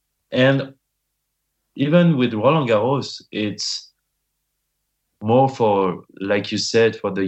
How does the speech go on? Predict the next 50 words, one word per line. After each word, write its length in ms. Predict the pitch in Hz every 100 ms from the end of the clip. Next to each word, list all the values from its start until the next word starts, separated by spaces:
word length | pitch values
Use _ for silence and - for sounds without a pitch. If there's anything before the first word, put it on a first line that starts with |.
| 98
U 60 |
S 140 | 98 -
Open, 240 | 110 123
it's 160 | 98 -
more 140 | 110
like 160 | 101 92
for 140 | 101
the 160 | 92 87
experience 800 | 95 92 - 123 131 143 127 - 85
that 220 | 101 98 -
you're 320 | 101 95 95 101
living 280 | 101 101 98
in 220 | 110 120
Roland 320 | 113 110 110
Garros 340 | 107 120 135
than 240 | 110 98 92
for 140 | 104
the 80 | 95 95 113
tennis. 420 | 120 90 - -
Of 180 | 110 110
course, 320 | - 165 123
tennis 300 | - 110 110
fans, 260 | - 127 113
they're 200 | 104 98
gonna 160 | 101 95 98
watch 240 | - -
tennis 480 | 107 107 107 107 -
and 260 | 98 95
they, 220 | 95 95 90
but 240 | 92 117
the 100 | 147
fans, 500 | - 147 151 107 -
so 80 | 110
you 160 | 104
don't, 320 | 110 123 123 110
you 120 | 120
don't 280 | 123 120 127
need 280 | 156 156 -
to 140 | 117 104
go 260 | 123 120
get 300 | 110 123 -
them. 280 | 110 98 90 _
They're 140 | 123
already 340 | 127 127 127 127
here. 440 | 113 151 107 - _ _ _ _
But 380 | - 117 - - _
the 120 | 120 117 120
problem 400 | 147 170 110 98
is 400 | 95 92 87 - -
that 340 | 101 98 90